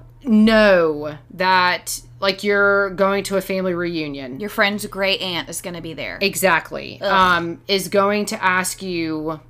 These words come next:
Speaker 1: you know, "When are you gonna give your mama and daddy grandbabies?"
Speaker 2: Mm-hmm.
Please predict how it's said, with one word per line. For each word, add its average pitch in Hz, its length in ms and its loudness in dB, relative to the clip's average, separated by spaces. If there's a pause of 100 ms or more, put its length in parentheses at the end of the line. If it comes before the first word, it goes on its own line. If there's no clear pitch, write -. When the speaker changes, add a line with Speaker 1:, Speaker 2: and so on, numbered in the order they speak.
Speaker 1:
you 180 120 -4
know, 170 140 0
"When 180 240 -2
are 180 40 -2
you 180 160 -4
gonna 175 220 -2
give 165 180 -2
your 165 120 -4
mama 160 280 2
and 160 140 -4
daddy 160 240 2
grandbabies?" 151 760 -6
Speaker 2:
Mm-hmm. 190 440 -14